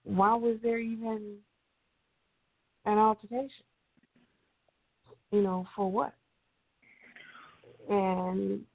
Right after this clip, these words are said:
you know, they, there was an article that said that, that he had been punched several times and tased as well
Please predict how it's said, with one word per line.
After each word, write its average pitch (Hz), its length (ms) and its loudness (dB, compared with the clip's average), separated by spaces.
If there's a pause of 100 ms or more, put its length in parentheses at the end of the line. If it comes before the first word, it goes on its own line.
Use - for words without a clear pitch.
you 214 140 2
know, 190 180 0
they, 196 180 0 (360)
there 190 120 0
was 180 140 -4
an 180 100 -8
article 220 360 -2
that - 200 -18
said 190 180 -4
that, 190 200 -4
that 190 240 -4
he 180 180 -10
had 185 180 -6
been 180 280 -8
punched 185 320 -4 (360)
several 185 280 -4
times 185 480 4
and 175 300 0
tased 254 440 2 (1300)
as 165 200 2 (140)
well 277 220 0